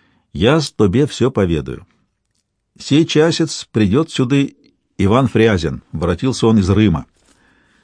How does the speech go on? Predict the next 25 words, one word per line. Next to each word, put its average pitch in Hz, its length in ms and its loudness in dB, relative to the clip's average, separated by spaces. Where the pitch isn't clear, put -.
Марья 135 460 2
Ярославна 123 580 0
сразу 107 320 0
оживилась 110 720 -2
и 120 60 0
заволновалась. 107 760 0
«Когда 131 320 -2
же, 92 60 -6
сыночек, 107 360 -2
приехал 107 440 -4
он?» 90 120 -6
«Придёт, 196 380 2
вот 113 140 0
сам 139 200 0
и 101 40 2
поведает. 78 540 -4
Лик 143 300 0
царевны 151 500 2
грецкой 135 460 0
привёз 123 420 2
он 113 220 0
на 98 140 2
доске 113 400 0
кипарисовой 107 600 -2
писаной. 92 520 -2